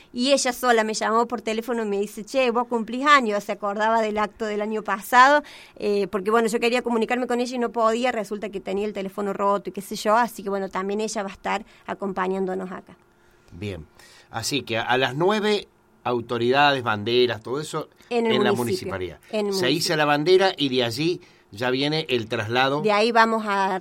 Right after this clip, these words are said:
Speaker 1: a descubrirle el plaquetario,
Speaker 2: A las
Speaker 1: la,
Speaker 2: placas.
Speaker 1: las placas de los ciento veinticinco aniversario en el plaquetario de la plaza.
Speaker 2: Sí.
Speaker 1: De ahí pasamos al hospital,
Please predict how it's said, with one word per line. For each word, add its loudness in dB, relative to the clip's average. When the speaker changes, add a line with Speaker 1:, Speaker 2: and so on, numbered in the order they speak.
Speaker 1:
a -2
descubrirle -2
el -4
plaquetario, -6
Speaker 2:
A -4
las -2
Speaker 1:
la, -12
Speaker 2:
placas. -2
Speaker 1:
las -2
placas -4
de -8
los -8
ciento -4
veinticinco -6
aniversario -6
en -4
el -4
plaquetario -8
de -2
la -2
plaza. 0
Speaker 2:
Sí. -4
Speaker 1:
De 2
ahí 2
pasamos -2
al -2
hospital, -2